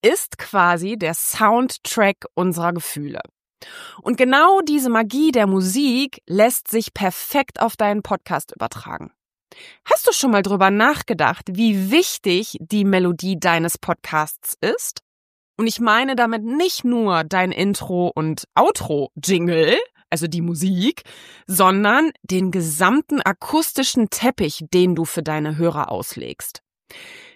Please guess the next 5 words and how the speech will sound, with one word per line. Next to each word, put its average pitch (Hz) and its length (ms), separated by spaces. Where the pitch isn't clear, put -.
Die 208 100
richtige 294 440
Intro-Musik 214 960
weckt 165 460
Neugier, 196 760